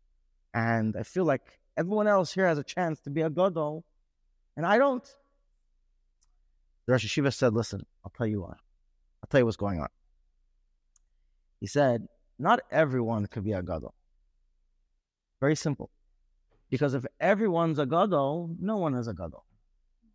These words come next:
If everyone is the same great in Torah, then no one is great.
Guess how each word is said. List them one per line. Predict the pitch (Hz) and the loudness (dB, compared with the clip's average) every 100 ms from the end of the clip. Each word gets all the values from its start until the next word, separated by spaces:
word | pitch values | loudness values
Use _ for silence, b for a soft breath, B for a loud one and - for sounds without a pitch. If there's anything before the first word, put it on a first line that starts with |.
| _ _ _ _ | _ _ _ _
If | 135 - | -10 -2
everyone | 202 220 240 202 170 | 0 2 4 4 2
is | 147 120 | 0 -2
the | 123 | -4
same | - 175 | 0 0
great | 147 170 | 2 0
in | 175 | 0
Torah, | 208 247 220 | 0 2 2
then | 170 165 | 2 2
no | 240 | 2
one | 302 254 | 2 0
is | 196 | -2
great. | 320 339 | -4 -6